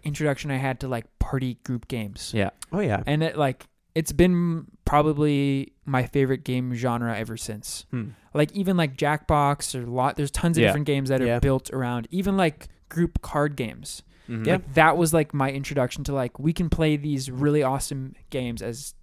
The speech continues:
Speaker 1: a
Speaker 2: Mm-hmm.
Speaker 1: group and love it. Like, mini games was, like, we would just play mini games
Speaker 2: Yeah.
Speaker 1: over and
Speaker 3: Yeah.
Speaker 1: over again.
Speaker 2: Or, like, sports friends
Speaker 1: Yeah,
Speaker 2: or
Speaker 1: it's just so fun.
Speaker 2: Yeah.
Speaker 1: I also had Wii Bowling 'cause that gr-, fe-, felt like
Speaker 2: Mm-hmm.
Speaker 1: that as well. Kinda
Speaker 3: Yeah.
Speaker 1: had a similar vibe. Um,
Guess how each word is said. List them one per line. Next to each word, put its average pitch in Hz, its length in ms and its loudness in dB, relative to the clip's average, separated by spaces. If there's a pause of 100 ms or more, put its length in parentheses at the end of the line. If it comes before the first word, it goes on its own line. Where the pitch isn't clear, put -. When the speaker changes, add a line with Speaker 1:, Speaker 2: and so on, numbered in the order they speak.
(140)
Speaker 1:
a 123 100 -10
Speaker 2:
Mm-hmm. 110 80 -8
Speaker 1:
group 131 320 0
and 113 220 -10
love 110 220 -10
it. - 260 -16 (520)
Like, 139 160 0
mini 180 220 6
games 127 280 2
was, 120 140 -4
like, 110 320 -6
we 143 100 2
would 143 60 2
just 139 160 -4
play 131 160 0
mini 120 180 -4
games 101 300 -8
Speaker 2:
Yeah. 156 140 4
Speaker 1:
over 101 120 -2
and 110 60 0
Speaker 3:
Yeah. 98 80 2
Speaker 1:
over 113 100 -4
again. 110 340 -8
Speaker 2:
Or, 156 100 2
like, 117 140 2
sports - 360 -2
friends 101 420 -2
Speaker 1:
Yeah, 110 220 -4
Speaker 2:
or 87 80 -10
Speaker 1:
it's - 260 -14 (100)
just 135 220 -4
so 131 140 0
fun. 113 240 -4
Speaker 2:
Yeah. 98 160 -2 (180)
Speaker 1:
I 156 80 0
also 160 240 2
had 147 100 2
Wii 135 240 -2
Bowling 123 460 -4
'cause 123 280 -8
that 127 300 -6
gr-, 135 140 -8 (160)
fe-, - 120 -6 (160)
felt 123 280 -4
like 113 120 -4
Speaker 2:
Mm-hmm. 110 120 -8
Speaker 1:
that 110 220 -8
as 123 160 -12
well. 113 260 -6
Kinda 120 140 -2
Speaker 3:
Yeah. 135 80 4
Speaker 1:
had 151 100 2
a 113 40 -6
similar 117 340 -8
vibe. 113 340 -8 (680)
Um, 151 960 2